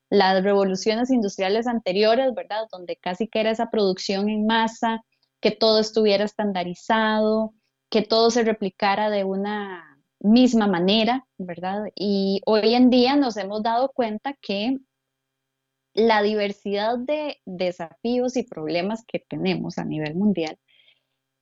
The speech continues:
requieren una diversidad de pensamiento y que en esa diversidad de pensamiento es donde tenemos la oportunidad de gestar innovación y competitividad. Em,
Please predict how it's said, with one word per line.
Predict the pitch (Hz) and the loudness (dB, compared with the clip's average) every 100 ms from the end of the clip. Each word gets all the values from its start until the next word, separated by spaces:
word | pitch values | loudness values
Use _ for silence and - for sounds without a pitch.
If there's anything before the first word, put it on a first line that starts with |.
| _ - | _ 2
requieren | 214 208 277 302 294 196 - - | 4 4 4 4 4 0 -4 -2
una | 214 214 240 | 0 2 4
diversidad | 262 233 196 - 180 175 | 4 4 0 0 0 0
de | 214 | -2
pensamiento | 214 214 220 247 320 302 - _ _ _ | -4 -6 -4 -2 0 -2 -8 _ _ _
y | 202 190 | -6 -4
que | - 185 180 | 2 2 2
en | - 202 220 | 2 2 4
esa | 247 247 277 285 | 2 2 2 4
diversidad | 269 262 262 240 | 4 2 2 0
de | 233 | 0
pensamiento | 247 247 247 269 262 233 240 | -2 -2 -2 0 0 -2 -2
es | 233 | -4
donde | 233 233 | -2 -2
tenemos | 226 185 185 202 233 | -4 -8 -6 -2 -2
la | |
oportunidad | 226 190 180 - 165 165 165 175 | -2 -4 -8 -10 -10 -6 -4 -2
de | 214 | -2
gestar | 202 - 175 180 | -2 -4 -2 0
innovación | 214 202 170 160 - 196 214 233 | 2 0 -2 -6 -2 0 2 2
y | 226 | 0
competitividad. | 185 180 170 156 - 151 151 151 - _ _ - - _ _ _ _ - | -4 -4 -4 -6 -6 -8 -6 -6 -8 _ _ -20 -20 _ _ _ _ -2
Em, | 208 196 190 180 175 165 | 2 2 2 2 -2 -4